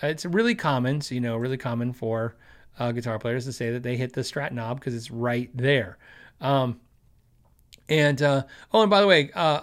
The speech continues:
Unfreaking Believable said, "Thank you again for H K for another five memberships," 'cause H K did another five memberships.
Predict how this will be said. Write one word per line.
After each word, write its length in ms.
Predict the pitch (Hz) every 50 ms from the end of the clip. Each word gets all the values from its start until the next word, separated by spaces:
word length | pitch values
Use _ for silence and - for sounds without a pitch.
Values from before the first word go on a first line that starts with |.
| 190 180
Unfreaking 360 | 180 160 - 202 185 180 170
Believable 240 | 185 190 180 165 143
said, 260 | - 160 151 147 -
"Thank 200 | 165 165 147 151
you 60 | 151
again 260 | 147 147 160 156 143
for 100 | - 143
H 160 | 143 135 -
K 120 | - 147 135
for 120 | - - 151
another 200 | 165 180 180 -
five 260 | - 226 220 226 190
memberships," 480 | 147 127 120 110 - - 110 - -
'cause 160 | - - 107 113
H 160 | 117 117 -
K 100 | 117 117
did 160 | 120 123 123
another 160 | 135 151 160
five 220 | 151 - 190 190 170
memberships. 420 | 127 113 110 - - - -